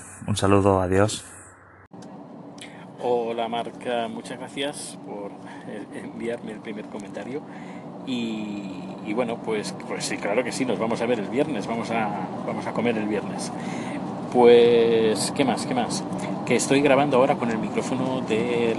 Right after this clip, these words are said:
Speaker 2: los auriculares. No son los auriculares originales del iPhone, son otros, unos Bose. Y a ver, a ver qué tal graban. Y nada, que ya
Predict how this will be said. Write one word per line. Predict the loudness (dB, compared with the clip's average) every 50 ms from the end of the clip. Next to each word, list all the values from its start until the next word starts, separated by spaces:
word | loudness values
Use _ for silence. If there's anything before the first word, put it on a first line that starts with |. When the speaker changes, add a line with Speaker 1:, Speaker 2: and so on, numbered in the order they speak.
| 0
Speaker 2:
los | 0 0 0 -2 -2 -2
auriculares. | 0 0 0 -2 -2 -4 -2 -2 0 0 0 -2 -2 -2
No | 0 0 2 0 0 0
son | 0 0 0 0 2
los | 0 0 0 0
auriculares | 0 -2 0 -2 0 0 0 0 -2 -4 -4 -6 -6 -6 -6 -6 -4
originales | -4 -4 -2 -4 -2 -2 -2 -2 -2 -2
del | -4 -4 -4 -4 -4 -2
iPhone, | -4 -4 -2 -4 -4 -4 -4 -6 -4
son | -4 -4 -4 -4 -4 -4 -4 -4 -4 -6 -6 -6 -4 -2 -2
otros, | -2 0 0 0 0 0
unos | 0 0 0 0 -2 -2 -4 -2
Bose. | -2 -2 0 0 0 0 0 -2 -2 -4 -4 -4 -4 -4 -4 -4 -4 -4 -6 -4 2
Y | 4 4 6 6 4 4 2 2 2 2
a | 4
ver, | 4 4 2 2 -2 -4 -2 0
a | 0
ver | 0 0
qué | -2 -2
tal | 0 0 0
graban. | 2 2 2 2 2 0 -4 -6 -6 -6 -6 -6 -6 -6 -6 -4
Y | -2 -2 0
nada, | 2 2 2 2 0 -2 -4 -6 -2
que | 2 4 4 6 6 4 4 2 2 2 4
ya | 6 6 8 8 6 4 4 4 4 2 2